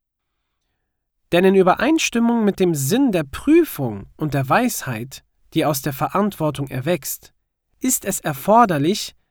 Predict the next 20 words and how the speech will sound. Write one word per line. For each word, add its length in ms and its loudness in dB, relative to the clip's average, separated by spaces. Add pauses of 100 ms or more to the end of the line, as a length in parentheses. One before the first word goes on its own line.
(240)
dass 220 -4
das 320 -6
Tor 260 2
der 160 0
Vernunft 640 -2
offen 320 2
bleibt 540 -4 (500)
und 160 0
die 60 2
Freiheit 640 0
zu 140 -4
vernunftgemäßer 1000 0
Entscheidung 560 0
uns 300 -4
nicht 220 0
aus 140 -6
der 220 -6
Hand 220 -2
genommen 500 4
wird. 380 -10